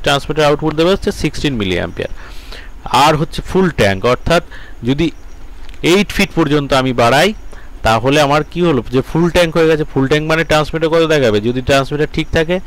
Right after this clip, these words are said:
তাহলে তোমার হান্ড্রেড পার্সেন্ট দেখাবে। আর হচ্ছে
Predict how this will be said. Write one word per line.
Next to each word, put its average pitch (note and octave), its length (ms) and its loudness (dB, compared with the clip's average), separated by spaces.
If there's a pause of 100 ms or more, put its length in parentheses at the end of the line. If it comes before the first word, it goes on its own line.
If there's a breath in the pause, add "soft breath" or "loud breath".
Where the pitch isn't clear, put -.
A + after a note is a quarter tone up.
(380 loud breath)
তাহলে C#3+ 480 2 (580 loud breath)
তোমার C3 360 2 (460)
হান্ড্রেড C#3+ 320 2
পার্সেন্ট F#2+ 340 -2
দেখাবে। E2+ 320 -4 (500 loud breath)
আর C3 400 2
হচ্ছে C#3+ 440 0